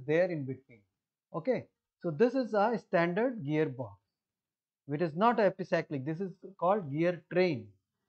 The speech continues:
So this is also, this can also be attached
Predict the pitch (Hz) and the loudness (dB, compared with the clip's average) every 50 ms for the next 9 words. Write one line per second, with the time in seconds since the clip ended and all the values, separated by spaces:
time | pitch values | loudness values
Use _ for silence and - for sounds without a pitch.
0 | _ - 202 180 160 156 262 285 285 - - 214 214 233 220 190 196 170 165 175 | _ -10 -8 -2 2 4 4 4 2 0 -2 0 2 2 2 0 2 4 6 6
1 | 185 180 - 233 226 233 - - 147 143 190 196 196 - 247 240 240 226 202 190 | 4 2 2 0 0 0 -2 -4 0 2 2 2 2 2 0 2 2 4 4 2
2 | 190 190 240 233 190 214 208 190 - 151 147 - 190 190 214 220 220 | 2 2 0 0 0 0 -2 -2 -2 -4 -2 2 2 2 2 2 -2